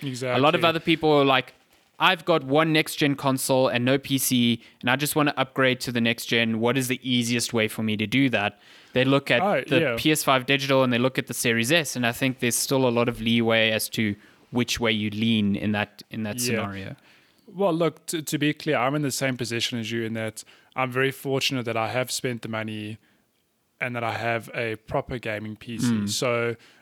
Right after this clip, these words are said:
Speaker 2: I'm not missing out on anything Xbox. Like, there's yet to be a game announced where it's like, "Well, it's actually coming to Xbox and not P C." Like, that's not what the approach is
Speaker 1: Mm-hmm.
Speaker 2: anymore. Um,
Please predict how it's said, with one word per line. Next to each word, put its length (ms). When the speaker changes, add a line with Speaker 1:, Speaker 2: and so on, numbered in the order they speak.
Speaker 2:
I'm 140
not 200
missing 380
out 300
on 80
anything 300
Xbox. 580
Like, 220
there's 260
yet 160
to 120
be 440
a 100
game 540
announced 460
where 100
it's 100
like, 140
"Well, 160
it's 80
actually 300
coming 220
to 140
Xbox 320
and 80
not 140
P 160
C." 220
Like, 180
that's 220
not 280
what 220
the 80
approach 380
is 180
Speaker 1:
Mm-hmm. 100
Speaker 2:
anymore. 360
Um, 480